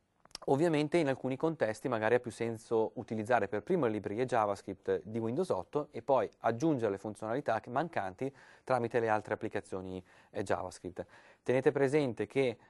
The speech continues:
eh, le applicazioni Metro vivono, eh, in un contesto, eh, an-, diciamo, di esecuzione,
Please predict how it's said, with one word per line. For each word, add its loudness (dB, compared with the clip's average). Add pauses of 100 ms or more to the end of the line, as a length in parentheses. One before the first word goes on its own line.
(100)
eh, -2
le -2
applicazioni -4
Metro -2
vivono, -4
eh, -8
in -8
un -4
contesto, -4 (300)
eh, -10
an-, -8
diciamo, -6
di -4
esecuzione, 0